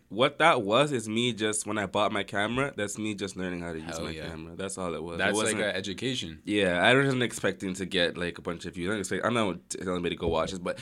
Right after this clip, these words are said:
Speaker 1: if
Speaker 2: Mm-mm.
Speaker 1: you're into, like, 'cause a lot of stuff was, like, the reggae festival stuff I have there, and it was just, like, I just packed up my stuff, filmed it, learned, okay, this is overexposed, um, okay, I should film it at this stop to look, look better, okay, this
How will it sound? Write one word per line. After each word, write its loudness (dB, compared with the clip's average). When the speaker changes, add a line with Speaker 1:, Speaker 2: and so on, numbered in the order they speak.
Speaker 1:
if 0
Speaker 2:
Mm-mm. -12
Speaker 1:
you're 8
into, 4
like, 6
'cause -2
a 2
lot 6
of 2
stuff -2
was, -6
like, -2
the -4
reggae 2
festival 0
stuff -6
I 0
have -2
there, 0
and -2
it 0
was -2
just, -2
like, 0
I 0
just -4
packed -4
up -2
my -4
stuff, -2
filmed 0
it, 0
learned, 0
okay, -2
this -6
is -4
overexposed, 0
um, 0
okay, -4
I -2
should -10
film -2
it -2
at -2
this -2
stop -2
to -8
look, -4
look -6
better, 0
okay, -8
this -6